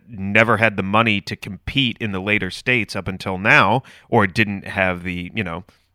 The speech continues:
inclination to invest in the later states, now are scrounging for talent.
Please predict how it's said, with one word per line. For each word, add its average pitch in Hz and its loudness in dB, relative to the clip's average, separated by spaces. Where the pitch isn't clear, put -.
inclination 110 0
to - -8
invest 110 2
in 104 -4
the 90 -4
later 87 -6
states, 95 -8
now 127 4
are 98 -2
scrounging 120 0
for 95 -4
talent. 127 -4